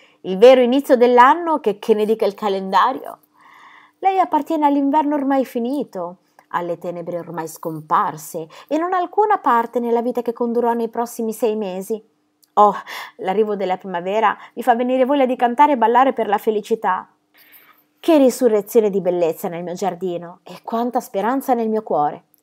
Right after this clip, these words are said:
Ho trascorso all'aria aperta tutta questa radiosa giornata di Pasqua, seduta tra gli anemoni e le celidonie, e poi passeggiando con le bambine nello Hirschwald per ammirare la primavera all'opera nel bosco.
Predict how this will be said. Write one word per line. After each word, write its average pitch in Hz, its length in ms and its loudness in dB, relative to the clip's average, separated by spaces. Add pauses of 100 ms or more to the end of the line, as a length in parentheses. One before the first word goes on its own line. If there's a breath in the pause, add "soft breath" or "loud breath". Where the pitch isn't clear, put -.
(440 loud breath)
Ho 285 100 4
trascorso 262 500 2
all'aria 202 260 0
aperta 269 380 -2
tutta 196 240 -6
questa 208 260 -4
radiosa 202 380 0
giornata 185 420 -8
di 170 140 -10
Pasqua, 165 500 -2
seduta 214 360 -2
tra 185 160 -10
gli 190 100 -2
anemoni 240 600 -4
e 214 120 0
le 208 100 -2
celidonie, 175 720 -8 (300 loud breath)
e 294 100 -6
poi 359 120 -6
passeggiando 247 560 0
con 233 120 -2
le 220 80 -2
bambine 214 520 -4
nello 180 300 -6
Hirschwald 180 720 -4 (240 loud breath)
per 262 140 2
ammirare 233 500 4
la 196 100 0
primavera 214 520 2
all'opera 233 520 -2
nel 247 220 -4
bosco. 175 540 -10